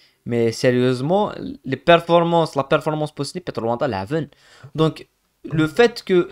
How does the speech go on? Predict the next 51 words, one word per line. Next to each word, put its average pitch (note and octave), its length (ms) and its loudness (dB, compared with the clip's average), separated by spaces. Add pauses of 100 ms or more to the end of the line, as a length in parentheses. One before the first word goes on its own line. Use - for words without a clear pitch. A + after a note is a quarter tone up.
(100)
imaginons, F3 580 2
Petro F3 240 0
Luanda E3+ 360 4
va D3+ 260 0
contre D3 240 -6
le C#3+ 80 -2
Wydad, F#3 380 -4 (320)
ça - 180 0
peut G3 340 2
handicaper E3+ 640 -2
mlih, E3 480 -6
mlih E3 320 -6
le D#3 120 -2
groupe D3+ 260 -4
à D#3+ 60 2
Guinée. D3 260 -4
En D3+ 100 -6
tous A3+ 140 -6
les A#3 80 -6
cas, A#3 140 -4
la A#3 100 0
G F#3+ 140 -2
S F#3+ 180 -2
K, - 80 -6 (600)
pour, F#3+ 220 6 (300)
pour E3 160 0
espérer F3 540 4
se C#3+ 120 -8
qualifier, D#3 640 -4 (260)
il A#2+ 80 -2
a B2+ 60 0
qu'à C3 160 -6
se A#2 360 -2
contre A#2+ 220 -12
le G2+ 60 -12
Vita G#2 260 -14
Club. B2+ 300 -10
Il - 60 -20
n'y G#2+ 40 -20
a A2 140 -20
pas C3 340 2
de A#2 220 -6
doute. C#3 440 -6 (200)
Il C3 100 -10
a B2+ 60 -2
qu'à D3 120 -10
se - 100 -6 (260)
contre D3 280 -8
le C3+ 60 -6
Vita C#3+ 480 -6
Club. B2+ 380 -4